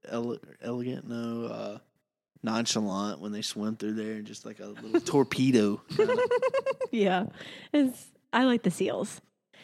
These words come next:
Speaker 2: I used to love, as a kid, I used to love elephants.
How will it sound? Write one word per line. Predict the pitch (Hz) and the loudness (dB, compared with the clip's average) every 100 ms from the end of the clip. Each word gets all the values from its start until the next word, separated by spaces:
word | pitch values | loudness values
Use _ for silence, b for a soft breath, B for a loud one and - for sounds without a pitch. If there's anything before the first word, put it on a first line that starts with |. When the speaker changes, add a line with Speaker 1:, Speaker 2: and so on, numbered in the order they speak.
| B B | B B
Speaker 2:
I | 233 269 269 | 6 8 6
used | 254 233 285 - | 6 6 6 4
to | 381 | 2
love, | 349 302 277 254 | 4 4 4 4
as | 208 | 4
a | 202 | 4
kid, | - 208 190 | 4 4 6
I | 180 | 4
used | 175 190 175 | 4 2 2
to | 190 | 2
love | 170 160 | 2 2
elephants. | 175 185 196 285 302 - - | 2 2 4 4 4 2 -8